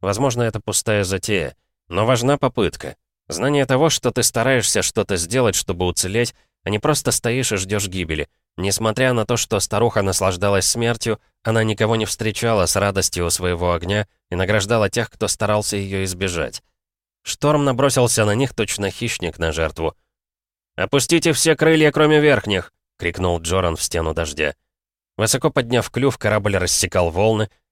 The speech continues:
а потом обрушивался обратно в кипевшее море. Сквозь вуаль воды двигались фигуры. Наверное, именно так видит сверху старуха женщин и мужчин. Смутные, бесформенные тени метались по сланцу, выполняя его приказы еще до того, как он их отдавал.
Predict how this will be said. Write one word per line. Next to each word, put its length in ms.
а 80
потом 260
обрушивался 680
обратно 460
в 80
кипевшее 480
море. 400
Сквозь 380
вуаль 320
воды 320
двигались 440
фигуры. 460
Наверное, 540
именно 420
так 260
видит 320
сверху 380
старуха 540
женщин 560
и 60
мужчин. 520
Смутные, 680
бесформенные 760
тени 260
метались 460
по 100
сланцу, 500
выполняя 520
его 220
приказы 480
еще 320
до 140
того, 240
как 180
он 140
их 100
отдавал. 540